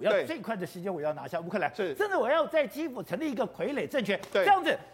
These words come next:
Speaker 2: 乌克兰永远就在我掌握之中。但是他的战事失败，我没有办法，我没有办法吃下整个乌克兰，
Speaker 1: 没错。
Speaker 2: 我怎么办呢？我只好回到乌东，哎，<clears throat> 想说我一个大俄罗斯对付了一个小乌克兰，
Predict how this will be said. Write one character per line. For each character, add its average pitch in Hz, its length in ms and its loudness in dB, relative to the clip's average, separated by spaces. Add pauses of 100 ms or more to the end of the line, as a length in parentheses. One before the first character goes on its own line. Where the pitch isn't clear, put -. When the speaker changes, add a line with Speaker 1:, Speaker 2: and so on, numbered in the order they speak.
Speaker 2:
乌 330 120 0
克 359 80 6
兰 285 120 6
永 254 200 2
远 254 120 0
就 240 120 -4
在 247 100 2
我 214 160 0
掌 - 200 -2
握 240 80 4
之 220 100 0
中。 262 180 2 (240)
但 349 160 2
是 254 160 -2 (260)
他 277 100 -6
的 262 100 0
战 277 260 0
事 214 140 -8
失 185 180 -6
败， 196 220 4 (180)
我 147 80 -12
没 180 120 -6
有 262 80 0
办 170 180 0
法， 143 120 -6
我 143 60 -4
没 254 120 -6
有 359 80 0
办 277 140 2
法 - 60 -4
吃 262 200 -10
下 247 120 2
整 - 180 -6
个 160 60 -2
乌 226 80 0
克 202 80 2
兰， 214 140 4 (160)
Speaker 1:
没 403 80 -2
错。 - 0 -
Speaker 2:
我 359 60 0
怎 214 100 2
么 - 60 -2
办 311 160 4
呢？ 294 100 4 (180)
我 277 120 -2
只 285 100 2
好 233 80 4
回 - 300 -6
到 254 100 4
乌 262 100 -2
东， 262 100 4
哎， 208 160 2 (160)
<clears throat> 202 220 -10
想 190 160 -2
说 330 300 -2
我 160 100 -4
一 202 80 -4
个 208 60 -6
大 240 240 -2
俄 247 100 2
罗 175 120 0
斯 208 120 -8
对 233 220 2
付 226 140 -2
了 214 60 2
一 202 40 -2
个 208 80 0
小 190 160 -4
乌 160 100 -4
克 277 120 2
兰， 233 120 4